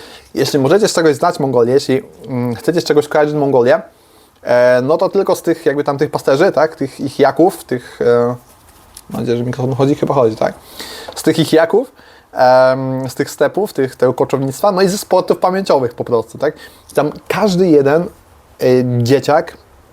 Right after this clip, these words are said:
czy potem dorosły, e, zna spoty w ogóle pamięciowe. Siedzą po prostu, ja mam wrażenie, że oni tam po prostu siedzą i tylko zapamiętują, cisną te poszczególne konkurencje.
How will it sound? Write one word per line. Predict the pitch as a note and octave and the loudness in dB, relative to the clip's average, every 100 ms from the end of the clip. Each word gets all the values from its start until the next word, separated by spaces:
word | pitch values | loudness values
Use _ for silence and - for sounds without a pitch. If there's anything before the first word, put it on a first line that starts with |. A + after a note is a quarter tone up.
| _ _ - - - - | _ _ -20 -20 -20 -6
czy | C#3+ | -2
potem | D3+ D3+ | 0 0
dorosły, | C#3+ C#3+ B2+ D3 D#3+ | 2 2 4 4 2
e, | F3 - C#3 C#3 | 0 0 2 2
zna | C3 D#3 | 2 -2
spoty | F3+ - E3+ E3 | -4 -2 -2 0
w | D#3 | 0
ogóle | D3+ D#3 | 2 2
pamięciowe. | F#3 A#3+ B3+ E3+ A#2+ | 0 -2 2 2 4
Siedzą | - D#3 | 2 0
po | F#3 | 0
prostu, | F3 E3+ F3+ | -4 -6 -2
ja | E3 | 0
mam | E3 G3 | 0 0
wrażenie, | D#3+ F3+ E3 | 0 0 0
że | |
oni | E3+ | 0
tam | E3 | 0
po | D#3 | -2
prostu | D#3+ - | -2 0
siedzą | E3+ F#3 | 0 0
i | E3+ | -2
tylko | F3 E3+ | 0 2
zapamiętują, | D#3 D#3 C#3 C3+ F3 D3+ D3 | 2 0 -4 0 0 0 -4
cisną | - D#3 C#3+ | -8 -4 0
te | D3+ | 0
poszczególne | D3+ - D3+ C#3+ C#3+ | 0 -2 0 0 0
konkurencje. | C#3+ C#3 A#2 G#2+ | 0 2 0 -2